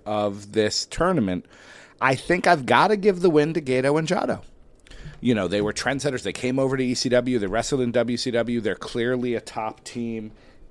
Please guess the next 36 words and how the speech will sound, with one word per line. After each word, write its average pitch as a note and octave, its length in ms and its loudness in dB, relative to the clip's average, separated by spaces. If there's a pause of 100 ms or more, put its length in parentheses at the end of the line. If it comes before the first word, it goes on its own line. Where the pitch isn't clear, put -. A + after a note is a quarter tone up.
in G#2+ 520 -8 (640)
<clears throat> - 0 - (340)
Japan. C3+ 600 -6 (480)
And A#2 180 -6
so A#2 400 -2
I G#2 140 -6
have B2 600 -8
to C3+ 80 -8
give A#2+ 280 -4
the A2 120 -4
win G#2 260 -6
to A2+ 120 -12
them. A2 300 -6
So A2+ 260 -4
unfortunately B2+ 1080 -4
for A#2+ 180 -8
the G#2+ 140 -6
American G#2+ 520 -6
Dragon G2 440 -8
and F#2+ 180 -10
Curry C3 340 -4
Man, E2+ 380 -4 (460)
while A2 220 4
I'm G2+ 120 4
sure D3 240 4
that B2 220 4
team A#2+ 280 2
is G2 160 0
amazing, G2 760 0 (720)
you G#2 140 -2
know, E2 240 -2
they G#2 200 -2
lost C3+ 640 2
to - 100 -2
Bad A#2+ 400 0
Company G#2 600 -2